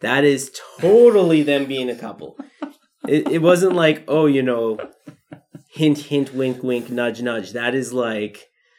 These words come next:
Speaker 1: shoving a pie in your face. <laughs>
Speaker 2: I more reference that in the sense of, I suppose I should have phrased that more in the sense of they could have gone that route. And I feel that they kind of do that with Soren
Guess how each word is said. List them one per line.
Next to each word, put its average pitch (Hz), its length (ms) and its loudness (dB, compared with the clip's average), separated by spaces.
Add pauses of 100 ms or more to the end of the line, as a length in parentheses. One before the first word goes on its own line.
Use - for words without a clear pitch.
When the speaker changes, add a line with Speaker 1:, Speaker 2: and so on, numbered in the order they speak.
(140)
Speaker 1:
shoving 131 500 -2
a 117 80 -4
pie 113 360 -6
in 123 160 -4
your 101 140 -8
face. - 560 -6 (380)
<laughs> - 360 -20
Speaker 2:
I 123 720 0
more 113 480 -6
reference 110 680 -6
that 107 340 -6
in 107 180 -8
the 101 100 -8
sense 101 440 -8
of, 101 440 -8 (640)
I 117 120 -2
suppose 180 540 -2
I 127 200 -6
should 127 280 -6
have 113 200 -4
phrased 110 540 -6
that 104 200 -4
more 107 160 -6
in 104 80 -6
the 104 80 -8
sense 101 300 -10
of - 140 -12
they 98 120 -8
could 135 260 -6
have 120 180 -8
gone 101 340 -6
that 131 260 -6
route. 139 460 -4 (480)
And 101 600 -6
I 95 160 -10
feel 104 380 -6
that 101 140 -10
they 98 140 -6
kind 104 460 -10
of 101 120 -10
do 110 160 -6
that 101 200 -6
with 101 180 -8
Soren 98 840 -8